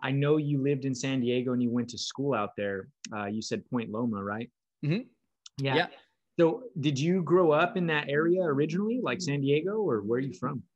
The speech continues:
Speaker 2: No, no, I grew up in Fresno, uh,
Speaker 1: Oh.
Speaker 2: went to college in San Diego, and then, uh, ended up coming back to Fresno. Um,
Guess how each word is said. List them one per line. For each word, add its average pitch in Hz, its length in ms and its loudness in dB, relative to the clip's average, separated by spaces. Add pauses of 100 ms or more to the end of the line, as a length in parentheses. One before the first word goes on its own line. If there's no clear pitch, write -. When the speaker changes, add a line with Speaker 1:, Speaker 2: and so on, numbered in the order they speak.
(140)
Speaker 2:
No, 185 240 2
no, 185 220 2
I - 20 0
grew 139 160 0
up 170 100 -2
in 156 100 -4
Fresno, 143 640 0
uh, 120 260 2
Speaker 1:
Oh. 117 40 -2
Speaker 2:
went 131 240 -6
to - 60 -14
college 127 260 2
in 131 80 -2
San 127 260 -2
Diego, 123 560 0 (160)
and 117 180 -6
then, 113 360 -4
uh, 107 260 -4
ended 117 240 -4
up 110 120 -6
coming 113 220 -8
back 110 220 -4
to 104 120 -14
Fresno. 110 920 -6
Um, 101 460 -8